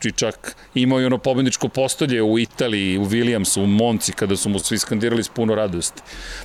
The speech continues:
Tako da je više to bilo teško nego što je prvi put da vid-, da vidimo. Pa Barrichello i Schumacher šta su sve imali u Austriji, tako da... Zato to sad više nije skandal.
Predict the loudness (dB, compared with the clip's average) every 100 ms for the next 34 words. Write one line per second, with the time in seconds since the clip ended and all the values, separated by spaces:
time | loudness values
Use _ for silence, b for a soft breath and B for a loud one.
0 | B -6 -2 0 2 2 0 -2 -2 -2
1 | 0 2 2 0 -2 -4 -4 -4 -4 0
2 | 0 2 0 0 0 2 2 2 0 0
3 | -2 0 -2 0 0 0 -2 -2 -2 0
4 | 0 -2 -2 0 0 -2 -2 -2 0 0
5 | 0 0 0 -4 -4 -4 -4 -2 0 2
6 | 2 4 4 2 -2 -6 -8 -8 -8 -8
7 | -8 -8 B B B B B -8 -4 -4
8 | -4 -6 -4 -2 -2 -2 -2 -2 -4 -6
9 | -6 -6